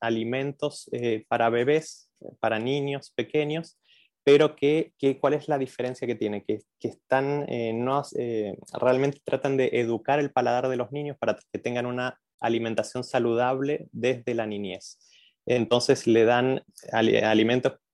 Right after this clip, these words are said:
tipo compota, pero como en base a verduras, ¿no? O, o snacks en base a verduras, sin mezclarlo con endulzantes o con frutas que lo endulcen, para que los niños desde pequeños puedan, eh, aprender y disfrutar y, y,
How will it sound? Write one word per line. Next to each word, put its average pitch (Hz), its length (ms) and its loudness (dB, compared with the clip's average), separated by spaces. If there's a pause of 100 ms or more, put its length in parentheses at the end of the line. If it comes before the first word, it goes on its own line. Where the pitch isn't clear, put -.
tipo 127 280 -2
compota, 147 540 -2
pero 117 180 0
como 113 200 -4
en 110 100 -6
base - 420 -2
a 127 60 -4
verduras, 110 880 -6
¿no? 139 240 -4
O, 104 320 2
o 107 140 0
snacks 127 460 -6
en 113 120 -6
base 107 240 -2
a 113 40 -4
verduras, 117 540 -4
sin 139 320 -4
mezclarlo 131 600 0
con 117 260 -6
endulzantes 117 1080 -6
o 107 100 -10
con 107 220 -2
frutas 120 440 2
que 107 120 -2
lo 110 80 0
endulcen, 117 460 2
para 107 200 -2
que - 220 -6 (340)
los 117 160 0
niños 135 240 0
desde 127 180 -2
pequeños 127 440 -4 (100)
puedan, 120 380 0 (200)
eh, 104 220 -10 (140)
aprender 113 520 2
y 135 100 4
disfrutar 120 560 -2
y, 113 100 0
y, 101 580 -8